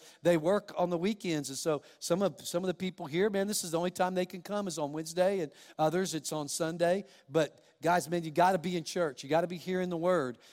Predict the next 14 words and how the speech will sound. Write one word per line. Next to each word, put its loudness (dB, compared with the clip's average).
and -4
hearing 0
the 0
word 2
and -6
hearing -2
the 0
word. 2
Man, 2
when -2
you 0
come 0
to -4
church, 2